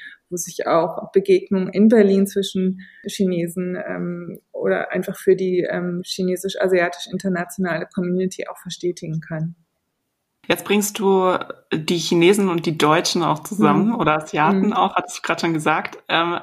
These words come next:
Speaker 2: was würdest du denn sagen, ist dein Eindruck so der letzten Jahre? Entfernen sich so die Chinesen von den Deutschen stärker oder kommt man doch wieder näher
Speaker 1: Mhm.
Speaker 2: zusammen?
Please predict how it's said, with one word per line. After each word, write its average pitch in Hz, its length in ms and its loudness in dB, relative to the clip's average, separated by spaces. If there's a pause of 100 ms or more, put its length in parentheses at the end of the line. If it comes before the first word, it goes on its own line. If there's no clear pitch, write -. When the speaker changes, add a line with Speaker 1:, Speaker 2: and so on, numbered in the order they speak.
(100)
Speaker 2:
was 160 240 -2
würdest 220 240 4
du 180 60 2
denn 175 160 2
sagen, 175 280 2
ist 175 140 -8
dein 165 360 -2
Eindruck 160 360 -6
so 170 100 -6
der 160 120 -6
letzten 156 320 -10
Jahre? 147 720 0
Entfernen 175 640 2
sich 175 320 2
so 165 220 4
die 196 520 -2
Chinesen 185 600 2
von 165 340 0
den 170 400 0
Deutschen 185 500 2
stärker 180 480 -2
oder 196 140 2
kommt 165 240 -4
man 165 380 -2
doch - 240 -2
wieder 156 180 2
näher 156 320 6
Speaker 1:
Mhm. - 60 -4
Speaker 2:
zusammen? 147 580 0